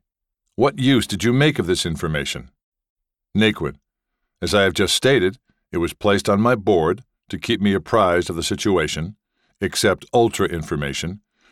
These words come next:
which I kept in the highest of confidence. Coney,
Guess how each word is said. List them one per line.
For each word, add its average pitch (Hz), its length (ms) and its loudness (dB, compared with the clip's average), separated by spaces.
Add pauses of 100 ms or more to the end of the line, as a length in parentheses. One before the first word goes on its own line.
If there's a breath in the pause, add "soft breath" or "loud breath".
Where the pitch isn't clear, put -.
which 90 200 -2
I 110 120 4
kept 101 340 0
in 92 80 -2
the 90 100 -4
highest 90 380 0
of 85 120 -8
confidence. - 680 -6 (800)
Coney, 98 420 -2